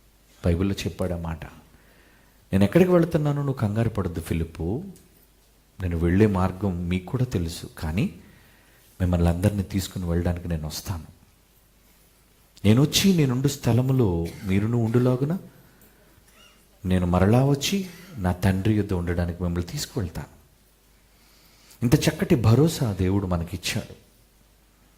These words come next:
ఈరోజు ఆయన నమ్మిన మనమంతా ఎంత నిశ్చింతగా, "ఏ రోజు చావు వస్తే రానివ్వండి, నేను ఆయన నమ్మాను గనుక, నేను నమ్మిన ఆయన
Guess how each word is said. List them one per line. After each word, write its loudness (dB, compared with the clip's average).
ఈరోజు 8
ఆయన 4
నమ్మిన 4
మనమంతా 0
ఎంత 4
నిశ్చింతగా, 2
"ఏ 2
రోజు 0
చావు 0
వస్తే 0
రానివ్వండి, -6
నేను 6
ఆయన 6
నమ్మాను 6
గనుక, 2
నేను 2
నమ్మిన 0
ఆయన 2